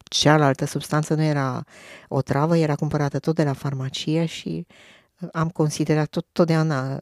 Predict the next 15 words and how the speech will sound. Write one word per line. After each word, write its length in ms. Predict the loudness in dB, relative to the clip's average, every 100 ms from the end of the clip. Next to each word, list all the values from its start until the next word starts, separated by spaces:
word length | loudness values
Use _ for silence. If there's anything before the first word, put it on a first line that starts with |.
| -10
vrednică 600 | 0 6 6 4 2 2
de 160 | 4 4
dulapul 600 | 6 6 6 4 2 -2 -2
cu 80 | -2
medicamente. 880 | 0 0 -2 -2 -4 -6 -10 -12 -16 _ -20 -20 -20 -20 -20 -20 -20 -20 _ _ _ _ _ _ _
Și 760 | -6 -4 -2 -4 -2 -2 -2 0
am 160 | 2
rămas 300 | 4 4 2
perplexă. 640 | 4 2 4 4 2 -2 0
Am 180 | 2 4
luat 240 | 2 0
fata, 480 | -2 0 2 2 2
coboram 600 | 2 2 2 4 2 2
cu 160 | 0 0
ea, 520 | 2 2 2 -2